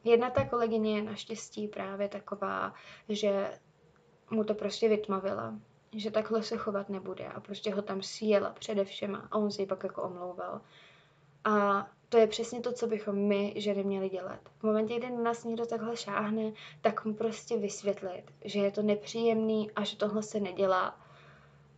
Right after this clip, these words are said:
A aby si možná uvědomil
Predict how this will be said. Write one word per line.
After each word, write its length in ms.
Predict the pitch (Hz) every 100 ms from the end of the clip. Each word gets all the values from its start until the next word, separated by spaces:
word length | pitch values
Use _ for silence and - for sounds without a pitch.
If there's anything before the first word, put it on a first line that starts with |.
| -
A 280 | 214 196 190 190 196 - - - - - - - - - - - -
aby 480 | 208 208 190 190 208 - - - - - - -
si 180 | - 214
možná 340 | 196 190 190
uvědomil 680 | - 220 226 196 - 196 110